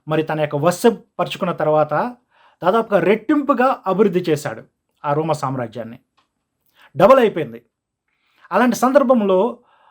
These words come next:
ఆ, రోమన్ లీడర్స్ ఎక్కువగా మరి ఏమి ఆలోచించేటువంటి వారంటే, మనము మన యొక్క, మన కింద ఉన్నటువంటి బానిస రాజులు, రాజ్యాల నుంచి మనం ఏ విధంగా పన్నులు వసూలు చేసి మన యొక్క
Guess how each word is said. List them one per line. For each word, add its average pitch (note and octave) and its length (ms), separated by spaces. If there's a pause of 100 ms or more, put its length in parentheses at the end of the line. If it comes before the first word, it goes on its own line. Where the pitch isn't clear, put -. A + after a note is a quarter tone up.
(180)
ఆ, D#3+ 360
రోమన్ A3+ 500
లీడర్స్ G3+ 520 (400)
ఎక్కువగా G3 680 (440)
మరి D#3 140
ఏమి A3+ 360
ఆలోచించేటువంటి F#3 720
వారంటే, D#3 380
మనము G3+ 800 (600)
మన E3+ 220
యొక్క, G#3+ 320
మన E3+ 320
కింద G#3+ 260
ఉన్నటువంటి G#3 440
బానిస F#3 420
రాజులు, E3+ 600 (500)
రాజ్యాల E3 400
నుంచి F3+ 440 (320)
మనం F#3 180
ఏ F#3+ 220
విధంగా B3 360
పన్నులు G#3 400
వసూలు F#3 340
చేసి E3+ 640 (180)
మన E3+ 220
యొక్క G3+ 480